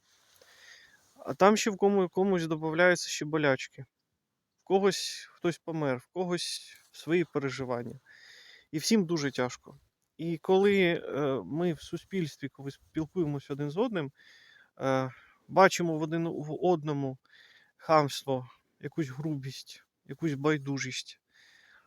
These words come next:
е, то це робить ще гірше. Т-, тому ми, е, повинні бути добродушними один до одного, тому що всім тяжко. І наша християнська задача —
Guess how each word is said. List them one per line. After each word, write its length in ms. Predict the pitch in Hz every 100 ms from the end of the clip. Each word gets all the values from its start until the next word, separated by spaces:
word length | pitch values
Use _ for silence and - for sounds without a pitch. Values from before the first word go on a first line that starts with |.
| _ -
е, 300 | 143 135 135
то 160 | - 175
це 500 | - - 196 196 185
робить 380 | 160 170 185 170
ще 160 | - 151
гірше. 420 | 131 123 - - _ _ _ _ _ _
Т-, 120 | 92 - -
тому 440 | 165 208 180 -
ми, 440 | 165 208 240 180 - _ _ _ -
е, 260 | 135 151 - - _ _ _ _ - - - -
повинні 320 | 180 226 214
бути 280 | 180 196 202
добродушними 800 | 196 190 196 208 - - 170 160
один 280 | 151 160 156
до 200 | 156 190
одного, 440 | 220 185 151 135 - - - - - - _ -
тому 160 | 180
що 140 | 196 190
всім 240 | - 226
тяжко. 520 | 196 208 165 - 139
І 360 | - 160 180 143
наша 360 | 139 202 190 165
християнська 760 | 165 165 - 202 175 - 165
задача — 460 | 165 214 277 -